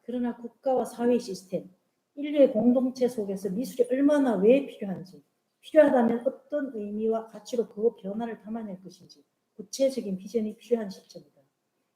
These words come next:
미래 미술의 비전은 어느 순간 폭발적인 기술의 발전으로 기계와 인간의 차이가 사라질 것이다. 차이를 넘어 비생물학적 지능이 생물학적 지능을 지배하게 되는 디스토피아를 쉽게 상상할 수 있다는 점이다.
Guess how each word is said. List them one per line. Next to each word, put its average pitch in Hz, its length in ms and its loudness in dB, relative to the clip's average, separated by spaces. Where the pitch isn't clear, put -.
미래 285 340 2
미술의 233 500 2
비전은 175 640 -6
어느 262 200 0
순간 233 480 -4
폭발적인 240 640 -2
기술의 220 400 -6
발전으로 165 680 -16
기계와 247 480 6
인간의 202 400 -2
차이가 208 400 -4
사라질 208 440 -12
것이다. - 320 -20
차이를 302 420 8
넘어 220 280 4
비생물학적 240 1120 -2
지능이 202 600 -6
생물학적 262 680 -8
지능을 185 380 -6
지배하게 233 500 -2
되는 175 260 -8
디스토피아를 208 760 -10
쉽게 - 320 -8
상상할 214 420 -8
수 202 120 -20
있다는 180 320 -12
점이다. - 280 -20